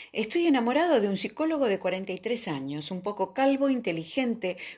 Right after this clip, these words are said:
culto, y con el que follo todos los días, tres veces por día, como debieran hacer todos los adolescentes de esa edad, cuando tienen las hormonas a tope,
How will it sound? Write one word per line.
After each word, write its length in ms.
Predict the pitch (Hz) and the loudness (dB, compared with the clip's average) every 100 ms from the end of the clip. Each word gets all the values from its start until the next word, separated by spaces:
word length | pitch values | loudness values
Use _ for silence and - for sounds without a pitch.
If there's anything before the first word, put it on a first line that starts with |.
| _ | _
culto, 560 | 285 254 208 - 180 - - - | 2 2 2 -2 -4 -4 -14 -8
y 120 | 208 | 2
con 200 | 226 214 | 4 4
el 140 | 208 | 2
que 140 | 202 190 | 0 0
follo 580 | - 277 277 269 233 233 _ | 8 8 8 4 0 -2 _
todos 440 | 285 254 247 247 226 | 8 8 8 2 -2
los 180 | 202 | -4
días, 540 | 175 156 139 143 - - - - _ - | -4 -4 -4 -6 -12 -14 -20 -20 _ 4
tres 400 | 254 285 277 269 | 8 8 8 6
veces 440 | 247 247 226 214 | 6 6 2 -6
por 260 | - 190 156 | -4 -4 -2
día, 340 | 147 143 139 | -2 -2 -2
como 240 | 165 160 | -4 -4
debieran 540 | 165 175 214 240 233 180 | -2 0 2 2 2 -2
hacer 360 | 165 214 208 | -6 -6 -6
todos 520 | 202 - 220 226 226 208 | -8 -2 0 2 0 -2
los 220 | 180 175 | -2 -2
adolescentes 720 | 160 160 160 160 214 208 160 | 0 0 0 -2 -4 -2 -2
de 60 | 156 | -2
esa 180 | 156 147 | -2 -2
edad, 320 | 147 135 - - - - - | 0 -2 -4 -12 -12 -12 -8
cuando 360 | - 147 151 151 | 0 2 2 0
tienen 280 | 208 202 175 | 0 0 0
las 200 | 165 170 | 0 0
hormonas 480 | 156 185 180 170 | -2 -2 -2 -2
a 80 | 165 | -4
tope, 540 | - 156 143 - 143 | -4 -4 -4 -6 -12